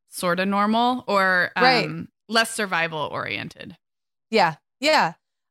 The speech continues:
Speaker 2: Um, so yes, meal planning is definitely going back on my radar, which includes using leftovers, which I've gotten very slack about. Um, buying the things from the right places, the right things from the right places. And that kind of, like, what we were just talking about with subscribing.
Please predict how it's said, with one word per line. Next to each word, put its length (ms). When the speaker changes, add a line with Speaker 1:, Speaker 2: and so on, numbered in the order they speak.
Speaker 2:
Um, 580
so 160
yes, 360
meal 180
planning 380
is 140
definitely 500
going 220
back 280
on 180
my 100
radar, 580
which 260
includes 500
using 240
leftovers, 600
which 120
I've 100
gotten 200
very 140
slack 380
about. 460
Um, 180
buying 260
the 80
things 260
from 100
the 80
right 220
places, 600
the 80
right 240
things 180
from 60
the 60
right 160
places. 320
And 120
that 340
kind 220
of, 120
like, 200
what 120
we 80
were 40
just 120
talking 180
about 100
with 100
subscribing. 840